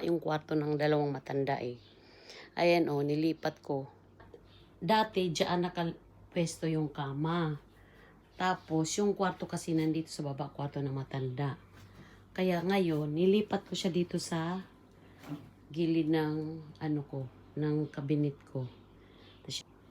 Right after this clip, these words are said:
Ayan. Tapos, guys, magpiprito lang ako ng kalabasa at saka yung talong na galing sa garden, tsaka yung tofu. Piprito ko lang yun sila.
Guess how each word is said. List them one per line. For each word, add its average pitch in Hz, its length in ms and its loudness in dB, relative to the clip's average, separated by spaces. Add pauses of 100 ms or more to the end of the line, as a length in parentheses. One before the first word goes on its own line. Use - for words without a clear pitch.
(680)
Ayan. 135 400 0 (2250)
Tapos, 226 560 8
guys, 196 560 12
magpiprito 233 560 6
lang 240 240 12
ako 240 160 6
ng 247 160 6
kalabasa 214 800 12
at - 160 0
saka 226 240 6
yung 220 480 8
talong 208 400 10
na 202 80 8
galing 190 400 8
sa 190 160 0
garden, 156 640 2 (480)
tsaka 220 240 10
yung 214 320 8
tofu. 202 640 8 (480)
Piprito 233 640 8
ko 233 80 10
lang 214 240 12
yun 202 160 10
sila. 170 480 6